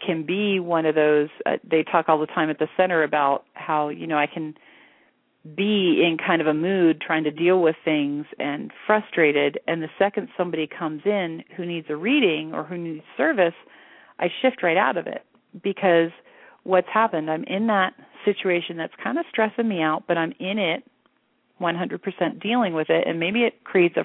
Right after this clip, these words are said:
frustrated mood around me, but I'm dealing with it. But the second that somebody comes in, I'm at work, right? So the second somebody comes in, I put that down, that frustrating situation down, and I know it'll be there when I come back.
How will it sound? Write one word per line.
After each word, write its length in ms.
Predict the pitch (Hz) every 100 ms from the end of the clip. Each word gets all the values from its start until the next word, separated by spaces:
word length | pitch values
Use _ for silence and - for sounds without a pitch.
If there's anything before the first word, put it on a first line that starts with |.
| -
frustrated 480 | 156 - 160 151 151
mood 180 | 147
around 300 | 143 156 147
me, 180 | 147 156 - - - - - _ _ _ -
but 140 | 180
I'm 120 | 226 220
dealing 340 | 196 170 165
with 160 | 156 156
it. 220 | 160 - _ _ _ _ _ _ _
But 180 | 185 175
the 80 | 175 -
second 340 | 233 254 277 233
that 100 | 190 -
somebody 260 | 196 196
comes 300 | 196 196 175 175
in, 200 | 226 190
I'm 140 | 185
at 120 | 220 -
work, 420 | 190 160 202 -
right? 220 | 190 226 -
So 120 | 196
the 60 | 190 -
second 260 | 233 240 226
somebody 220 | 233 220
comes 240 | 220 202 175
in, 300 | 165 170 233 - - - - _ -
I 100 | 180
put 280 | 175 - 269 -
that 260 | 190 185
down, 380 | 180 180 160 160
that 140 | 165 -
frustrating 480 | 185 180 196 180 180 -
situation 460 | 160 175 160 175
down, 320 | 156 156 160 160
and 160 | 165 -
I 100 | 175
know 220 | 214 277
it'll 180 | 381 339
be 140 | 214 165
there 160 | 170
when 120 | 180
I 80 | 170
come 200 | - 226
back. 300 | 180 196 349